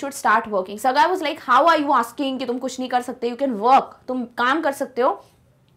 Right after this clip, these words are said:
and he should start working. The beggar told, uh, Sargai that he also knows he can work, but where will he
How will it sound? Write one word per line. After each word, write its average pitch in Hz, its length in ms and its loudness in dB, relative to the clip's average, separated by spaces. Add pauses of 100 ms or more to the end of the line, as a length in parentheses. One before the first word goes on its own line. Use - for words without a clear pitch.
(260)
and 247 100 0
he 262 160 -4
should 320 200 -8
start 240 220 4
working. 190 400 -6 (440)
The 262 120 4
beggar 320 300 4
told, 370 300 4 (320)
uh, 240 400 4
Sargai 269 420 6
that 233 180 4
he 302 100 -2
also 392 360 4
knows 294 220 0
he 285 180 -2
can 277 220 2
work, 208 200 4
but 269 200 2 (120)
where 302 240 2
will 294 240 0
he 302 100 -4